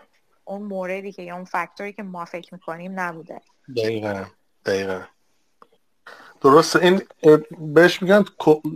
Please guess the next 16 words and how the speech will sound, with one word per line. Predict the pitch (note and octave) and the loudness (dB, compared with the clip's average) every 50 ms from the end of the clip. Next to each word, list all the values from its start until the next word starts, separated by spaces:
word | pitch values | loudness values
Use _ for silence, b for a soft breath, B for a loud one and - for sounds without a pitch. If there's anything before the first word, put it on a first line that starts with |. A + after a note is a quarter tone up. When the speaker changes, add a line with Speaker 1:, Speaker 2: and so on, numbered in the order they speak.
| - D#3 | -8 -6
Speaker 2:
اه، | C3+ C3+ C3+ B2+ | -4 -2 -2 -4
کافاندد | B2 - - C3+ B2+ - C#3 C3+ C3 B2+ C3 B2 _ _ - - - | -2 2 2 2 2 4 2 2 2 2 0 0 _ _ -18 -14 -6
وریبل. | B2 B2 B2 B2 B2 B2 A#2+ A#2+ A2+ A2 B2+ B2 A2+ G2 F#2+ | 2 4 4 6 6 6 6 4 4 4 6 4 4 4 0
خب، | - - A#2 A#2+ B2+ C#3 | -4 -4 -2 -2 0 0
یعنی | D3 C#3+ D3 D3 | 0 0 2 0
مثلاً | C3+ A#2+ - C#3 C3 | 0 0 -2 -4 -4
شما | A#2+ C#3 C#3 C#3 | -2 -2 -4 -2
دو | B2+ C3+ C#3+ | 0 0 0
تا | C#3+ - D3+ C#3+ - _ _ - - - | 2 2 0 0 0 _ _ -12 -4 -2
متغیر | C3+ B2+ - B2 A#2+ A2+ A#2+ A#2+ B2+ C3+ D3+ | -2 0 2 2 2 4 4 4 6 6 4
متفاوت | D#3 D#3 C#3+ B2 A#2 A2 - A#2+ A#2 - - A#2 A2+ A#2 C#3+ C#3+ - | 4 2 -2 -4 -4 -2 0 -2 0 0 0 0 2 2 2 2 4
داری | D#3+ D3+ C3 A#2+ | 2 2 2 2
که | - - | -2 0
به | B2+ C3 | 0 0
هم | C#3 C#3+ | 0 0
هیچ | C3+ C3 C#3+ | -2 -4 -8